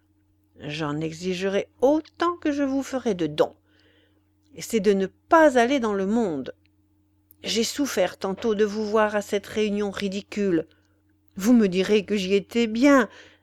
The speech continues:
mais pour moi, ce n'est pas une réunion mondaine, c'est une visite de famille.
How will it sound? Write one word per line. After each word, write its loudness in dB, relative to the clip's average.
mais -6
pour -12
moi, 0
ce -8
n'est -2
pas 4
une -4
réunion -4
mondaine, 0
c'est -8
une -2
visite -6
de -2
famille. -2